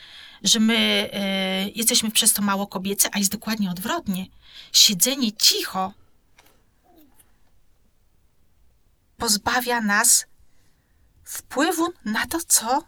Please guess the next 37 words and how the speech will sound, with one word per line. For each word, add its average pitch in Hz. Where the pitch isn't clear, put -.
nas 220
dotyczy, 240
na 196
najważniejsze 208
sprawy, 196
tak? 226
Nasze 233
ciało, 214
nasze 247
wybory 196
seksualne, 226
to -
wszystko -
ma 339
wpływ -
na 247
całe 539
nasze 277
życie. 202
My 254
żyjemy 302
w -
społeczeństwie, 240
które -
ma 262
obsesję 294
na 220
punkcie -
seksu. -
Jest, 269
jest 277
go 247
z -
jednej, 233
z 214
jednej 311
strony 220